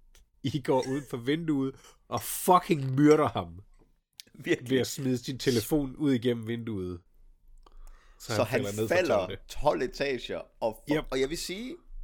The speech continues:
Speaker 2: det var ikke, fordi det var en super overbevisende dukke, der faldt ned der. Men blandet med mørket, og det måske ikke var verdens bedste kamera, de filmede med, det så, det så okay ud.
Speaker 1: Ja.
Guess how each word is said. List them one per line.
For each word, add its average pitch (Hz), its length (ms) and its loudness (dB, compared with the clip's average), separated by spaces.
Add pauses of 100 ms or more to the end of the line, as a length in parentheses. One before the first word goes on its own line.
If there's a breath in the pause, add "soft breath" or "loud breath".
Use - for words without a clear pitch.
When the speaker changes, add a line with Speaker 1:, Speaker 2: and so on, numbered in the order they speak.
(540)
Speaker 2:
det 135 80 -2
var 131 60 0
ikke, 180 120 -2
fordi 208 120 -8
det 170 80 -6
var 139 60 0
en 123 80 -2
super 185 320 -4
overbevisende 110 580 -2
dukke, 117 280 -2
der 80 100 -8
faldt 82 240 -10
ned 92 200 -4
der. 73 260 -8 (580)
Men 170 580 -4 (100)
blandet 113 280 -2
med 202 100 -6
mørket, 135 680 -4
og 95 300 -2
det 92 80 -10
måske 90 200 -10
ikke 107 80 -10
var - 60 -12
verdens 127 220 -6
bedste 151 240 -8
kamera, 135 280 -6
de 110 80 -6
filmede 160 280 -10
med, 120 120 -6 (300)
det 80 120 -12
så, - 240 -8
det 131 100 -6
så 147 60 0
okay 139 320 0
ud. 143 140 -4 (1000)
Speaker 1:
Ja. 143 160 2